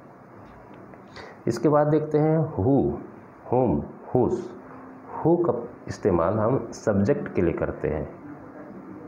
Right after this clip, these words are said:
जो हिंदी में है कौन। और whom का प्रयोग हम object के लिए करते हैं या object ढूंढने के लिए करते हैं, जिसका मतलब होता है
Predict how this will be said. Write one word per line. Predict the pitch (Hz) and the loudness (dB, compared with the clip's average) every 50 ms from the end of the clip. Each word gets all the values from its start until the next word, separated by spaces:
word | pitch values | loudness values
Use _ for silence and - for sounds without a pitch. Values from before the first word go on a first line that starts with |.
| - - - - - - - - - - - - - - - - - - - - - - - | -18 -18 -18 -18 -18 -18 -20 -20 -20 -20 -20 -20 -20 -20 -20 -20 -20 -16 -14 -12 -12 -10 -4
जो | - 95 | -2 -2
हिंदी | 90 92 107 107 107 113 123 | 0 2 2 2 4 4 4
में | 113 107 101 | 4 4 2
है | 104 113 127 131 127 - - - - | 2 2 2 0 -2 -6 -12 -6 0
कौन। | - 104 90 78 73 73 - - - - - - - - 110 | 2 2 2 2 0 -2 -6 -10 -14 -16 -16 -14 -8 -2 0
और | 98 90 85 | 0 0 2
whom | 113 127 165 196 185 - | 2 2 4 4 4 4
का | 147 139 131 131 131 131 131 - - - - - - - - - - - - | 4 4 4 4 2 0 -2 -6 -10 -16 -16 -18 -18 -18 -18 -20 -16 -8 -2
प्रयोग | 104 107 110 110 101 92 | 2 4 4 6 6 4
हम | 98 107 123 147 147 - - - - - - - - | 2 2 2 2 0 -2 -4 -6 -6 -6 -8 -4 0
object | - 110 107 117 123 151 147 151 151 - - - - - - - - - 123 - - - - - - - - - | 0 2 2 2 2 0 0 0 -2 -8 -10 -10 -10 -10 -10 -10 -8 -6 -6 -6 -6 -8 -8 -10 -10 -8 -4 -2
के | 104 | 0
लिए | 104 98 | 0 2
करते | - 98 90 90 - 92 | 2 2 2 2 0 0
हैं | 87 92 | 0 2
या | 92 90 87 87 - - - | 2 2 2 2 0 0 -2
object | 90 87 90 - 85 85 | -2 0 0 0 0 0
ढूंढने | 78 82 87 104 110 120 131 131 | 0 0 2 2 2 4 2 2
के | - 85 | 2 2
लिए | 87 85 | 0 0
करते | 85 85 82 - - - - | 0 0 -4 -4 -2 -4 -4
हैं, | 78 76 76 - - - - - - - - - | -4 -2 -4 -4 -4 -6 -6 -8 -12 -10 -6 -4
जिसका | 92 92 - - 117 | -4 -2 0 0 2
मतलब | - 92 92 - 104 104 98 | 2 2 2 0 0 0 0
होता | 98 101 98 - 98 | 0 0 -2 0 0
है | 101 110 | 0 0